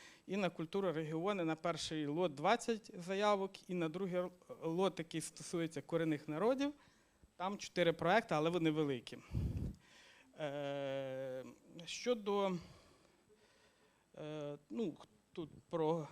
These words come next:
я не буду зупинятися на таких вже моментах, хто працював з Українським культурним фондом, знає ці всі, е, речі.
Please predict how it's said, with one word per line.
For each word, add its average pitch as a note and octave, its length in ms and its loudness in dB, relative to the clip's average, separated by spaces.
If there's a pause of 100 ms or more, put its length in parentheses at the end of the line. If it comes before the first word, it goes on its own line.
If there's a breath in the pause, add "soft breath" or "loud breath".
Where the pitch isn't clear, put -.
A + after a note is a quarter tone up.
(500 loud breath)
я F3 120 4
не F3+ 120 6
буду F3 280 2
зупинятися E3 640 2
на D#3 120 2
таких D#3 480 -2
вже D#3 300 2 (460 loud breath)
моментах, E3+ 540 6
хто F3 240 -2
працював E3 520 2
з D3+ 40 -2
Українським D#3 520 -2
культурним D#3 580 0
фондом, D3+ 520 2
знає D3 460 0
ці D3+ 160 -10
всі, D3 380 -2 (1040 loud breath)
е, C#3 260 -4
речі. A3 540 4